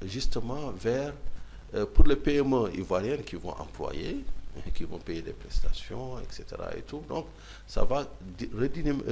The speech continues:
redynamiser l'économie ivoirienne. Maintenant, la question est de savoir, est-ce que,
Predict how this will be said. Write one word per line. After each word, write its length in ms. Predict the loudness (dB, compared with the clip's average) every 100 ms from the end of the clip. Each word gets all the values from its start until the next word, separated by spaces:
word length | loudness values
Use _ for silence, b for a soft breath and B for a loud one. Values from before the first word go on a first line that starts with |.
| 0
redynamiser 1000 | 0 0 0 0 -2 2 4 4 2 -8 -10
l'économie 720 | -10 -6 -6 -4 -8 -8 -10 -16 -18 -10
ivoirienne. 440 | -6 -4 -4 -6 -10 -14 B B B B
Maintenant, 420 | -12 -6 0 0 0 -4
la 100 | -6
question 440 | -6 -8 -6 -4 -4
est 80 |
de 80 | 2
savoir, 560 | 8 8 8 2 -2 -6 -2
est-ce 220 | 10 10
que, 260 | 10 0